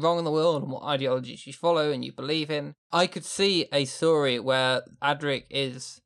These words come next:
successfully wooed by the Cybermen, thinks better of it. But, I mean, that would change the nature of his death.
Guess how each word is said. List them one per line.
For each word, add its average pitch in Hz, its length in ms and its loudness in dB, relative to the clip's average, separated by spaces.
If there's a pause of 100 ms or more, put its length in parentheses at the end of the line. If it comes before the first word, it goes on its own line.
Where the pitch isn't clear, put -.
(280)
successfully 143 880 -2
wooed 139 320 -2
by 131 80 2
the 123 80 -2
Cybermen, 127 560 0
thinks 170 380 -4
better 143 340 -2
of 151 220 2
it. - 400 -2 (240)
But, 175 260 2
I 202 60 2
mean, 196 80 2
that 208 140 2
would 165 100 -2
change 175 300 0
the 156 80 -6
nature 156 280 -2
of 135 40 -4
his 120 100 -6
death. 151 460 -2